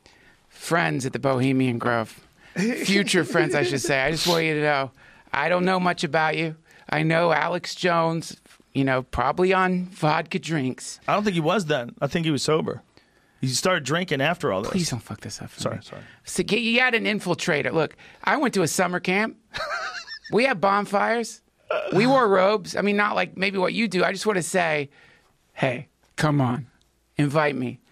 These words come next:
Speaker 1: please. <laughs> I won't tell anybody anything. I've heard you guys are pretty awesome. Actually, what I've heard is the idea was to get a bunch of hardcore neocons together and then mix some artists in, in the hopes that, like,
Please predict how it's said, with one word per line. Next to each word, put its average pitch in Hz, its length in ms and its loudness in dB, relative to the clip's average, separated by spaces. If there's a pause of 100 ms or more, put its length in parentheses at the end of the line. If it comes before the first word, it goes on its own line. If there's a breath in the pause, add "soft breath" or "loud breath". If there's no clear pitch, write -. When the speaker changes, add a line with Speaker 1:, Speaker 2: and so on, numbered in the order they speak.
Speaker 1:
please. 165 540 2
<laughs> - 320 -20
I 214 80 2
won't 247 160 2
tell 202 180 2
anybody 190 420 0
anything. 190 420 -2
I've 175 120 0
heard 202 200 0
you 202 60 -4
guys 190 220 0
are 165 60 -8
pretty 185 240 0
awesome. 202 240 -2 (200 loud breath)
Actually, 240 340 0
what 208 60 4
I've 160 80 -4
heard 202 200 2
is 170 100 -2
the 170 100 0
idea 190 360 0
was 170 360 0 (320 loud breath)
to 170 80 0
get 190 160 2
a 160 60 2
bunch 196 320 0
of 143 80 -6
hardcore 175 800 0 (380 loud breath)
neocons 165 760 2
together 151 400 0
and 156 180 -2
then 156 200 0
mix 170 240 -2
some 151 180 -4
artists 180 400 0
in, 147 260 0 (380 loud breath)
in 170 140 0
the 160 60 0
hopes 160 340 0
that, 143 180 0
like, 139 220 -2